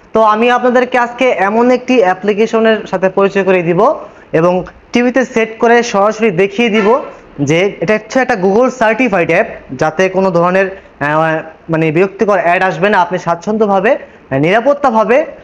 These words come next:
আপনি দেশ বিদেশে video কলে টিভিতেই কথা বলতে পারবেন। তো যদি আপনার এই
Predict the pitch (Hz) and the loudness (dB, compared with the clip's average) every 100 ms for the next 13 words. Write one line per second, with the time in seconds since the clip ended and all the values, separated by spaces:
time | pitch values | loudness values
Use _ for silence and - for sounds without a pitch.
0 | - 135 147 190 160 175 156 170 190 214 | -4 -4 0 0 0 -2 0 0 0 -2
1 | 147 151 185 190 202 220 214 247 254 160 | -2 0 0 0 -2 0 0 2 2 0
2 | 156 151 170 165 175 135 117 - - - | 0 0 0 0 0 -2 -6 -10 -20 -20
3 | - - 196 175 208 254 262 175 175 175 | -14 -2 0 2 2 2 2 2 0 0
4 | 185 180 170 - - - 196 196 185 | 0 -2 -4 -16 -16 0 2 4 2